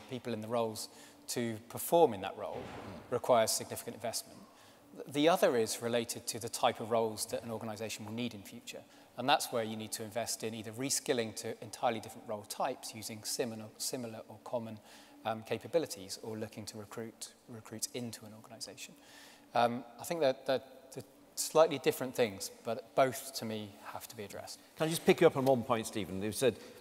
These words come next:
Speaker 2: we should, uh, reskill until the pipeline arrives. The skills we're training people for today, we talk about A I and data. We didn't, uh, couldn't imagine those ten years ago.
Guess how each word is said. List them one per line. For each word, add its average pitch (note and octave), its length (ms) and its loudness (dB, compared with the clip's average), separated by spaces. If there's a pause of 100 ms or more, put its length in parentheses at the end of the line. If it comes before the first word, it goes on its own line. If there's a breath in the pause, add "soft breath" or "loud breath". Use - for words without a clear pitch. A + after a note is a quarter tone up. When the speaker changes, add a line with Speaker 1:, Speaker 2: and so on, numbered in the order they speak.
(180 loud breath)
Speaker 2:
we A#2+ 140 6
should, A2+ 420 4
uh, G#2+ 200 4
reskill A#2+ 500 4
until A2 240 -2
the G#2+ 80 -2
pipeline G2+ 600 2 (420)
arrives. F#2 540 2 (880 loud breath)
The C3+ 80 2
skills G#3+ 340 2
we're F3 100 4
training D3 320 2
people B2+ 220 -2
for A#2 180 2
today, G2+ 300 0
we G#2+ 140 -2
talk D#3 100 4
about A#2+ 220 6
A A2+ 160 4
I F#2+ 420 2
and G2 160 -8
data. F#2 460 -2 (560 loud breath)
We D#3+ 100 2
didn't, D#3+ 320 -2
uh, - 60 -2 (100)
couldn't F3+ 200 0
imagine C#3 360 2
those F#2+ 140 2
ten G2+ 180 -2
years F#2+ 220 0
ago. D#2+ 160 -6